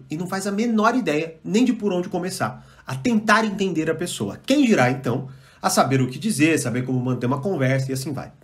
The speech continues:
Pra que isso seja resolvido, a arte da sedução apresenta uma ferramenta fundamental.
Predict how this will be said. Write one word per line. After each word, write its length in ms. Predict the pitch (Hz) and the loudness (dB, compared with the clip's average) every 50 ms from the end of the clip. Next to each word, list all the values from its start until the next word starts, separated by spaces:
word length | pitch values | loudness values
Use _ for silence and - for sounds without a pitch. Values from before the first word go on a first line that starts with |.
| - _ - - - - - - - _ - | -20 _ -20 -20 -20 -20 -20 -20 -20 _ 0
Pra 160 | - 370 381 | 0 0 0
que 260 | - - - 202 247 | -2 -4 -2 0 0
isso 200 | 339 - - 214 | 0 0 -2 -4
seja 280 | - - 165 143 143 123 | -4 -2 -2 0 0 0
resolvido, 560 | 113 113 110 - 90 87 120 135 - - - - - - - - - | 0 -2 -4 -8 -6 -2 0 0 0 -2 -4 -10 -14 -20 -20 -8 0
a 100 | 143 165 | 2 2
arte 260 | 214 262 254 - 214 | 2 2 0 -4 -4
da 100 | 185 180 | -2 -2
sedução 440 | - - 165 147 131 131 - - - | -2 -4 -4 -4 -6 -6 -4 -6 -6
apresenta 580 | 135 - 156 135 120 120 127 131 131 127 127 - | -6 -6 -6 -4 -2 -2 -2 -2 -4 -6 -8 -8
uma 160 | 156 180 180 | -10 -10 -10
ferramenta 600 | - - 190 190 220 185 147 151 147 - - - - | -8 -6 -4 -4 -2 -2 -4 -4 -6 -8 -14 -16 -20
fundamental. 1040 | - - - - - - 302 330 320 285 240 220 214 202 - 151 143 139 131 131 - | -20 -20 -20 -18 -4 -2 0 2 2 2 2 2 0 0 2 2 2 2 0 -4 -8